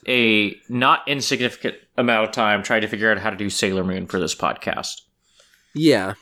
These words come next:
Speaker 1: To the point where I'm like, you know, in the fullness of time, if we do this podcast until we die, maybe one of these days we'll figure it out,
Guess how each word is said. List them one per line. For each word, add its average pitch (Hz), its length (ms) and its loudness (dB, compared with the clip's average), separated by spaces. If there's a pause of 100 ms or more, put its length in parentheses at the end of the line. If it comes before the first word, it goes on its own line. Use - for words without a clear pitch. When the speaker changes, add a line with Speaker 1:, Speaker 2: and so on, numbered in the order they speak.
(560)
Speaker 1:
To 202 100 4
the 202 100 6
point 208 300 2
where 196 160 8
I'm 165 120 4
like, 160 300 2 (400)
you 247 140 2
know, 226 200 6
in 180 100 2
the 156 60 0
fullness 202 380 4
of 127 120 -2
time, 151 460 4
if 113 100 -4
we 135 120 0
do 156 160 4
this 143 140 2
podcast 139 560 2
until 127 240 2
we 113 100 4
die, 123 320 4
maybe 208 300 0
one 214 180 2
of 190 40 2
these 170 160 2
days 185 200 4
we'll 143 100 0
figure 135 280 0
it 113 80 2
out, 85 260 0